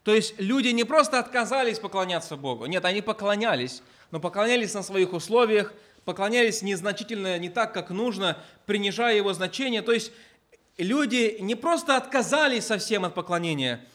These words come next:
они принизили это поклонение, они уничижили значимость Бога. И во всех религиях мы видим это поклонение. Даже посмотрите, пожалуйста, на наши христианские церкви, э, в этом мире. Люди поклоняются Богу.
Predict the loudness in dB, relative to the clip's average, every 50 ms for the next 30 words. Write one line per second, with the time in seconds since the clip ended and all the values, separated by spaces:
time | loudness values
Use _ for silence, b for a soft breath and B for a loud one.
0 | B B B 0 2 2 2 0 -4 -4 -2 -2 0 2 4 4 4 4 4 2
1 | 0 0 -2 -4 -6 -6 -2 0 0 0 0 0 -2 -2 -4 -4 -6 -8 B B
2 | B B B -2 0 0 0 0 0 0 0 -2 -2 -4 -6 -6 -8 -6 -4 -4
3 | -2 0 0 0 0 0 0 -2 -2 0 0 0 0 -2 -4 -6 -6 -6 -6 -4
4 | -2 -2 -2 -2 -4 -10 -12 B B B B B B B -2 0 0 0 0 -2
5 | -2 -2 -2 0 0 -2 -2 -2 -2 0 0 0 2 0 -2 -2 -4 -8 -10 -10
6 | -8 -6 -4 -2 -2 -2 -2 -2 -2 -2 -4 -6 B B B B -2 -2 -2 0
7 | -2 -2 -4 -4 -2 -4 -4 -6 -4 -2 -2 -2 -2 -2 -4 -6 -4 -2 -2 0
8 | 2 2 2 2 0 -2 -2 -4 -4 -2 -4 -4 -6 -4 -6 -6 -4 -4 -4 -4
9 | -4 -6 -6 -2 0 2 0 0 -2 -6 -4 -4 -4 -6 -8 B B B B B
10 | B _ -8 -6 -2 0 0 0 0 0 -2 -4 -4 -6 -4 -2 0 0 0 0
11 | 0 0 0 0 -2 -2 -2 -2 -2 -2 -4 -6 -4 -2 0 0 0 0 -2 -2
12 | -2 -4 -6 -6 -6 -6 -8 -10 -12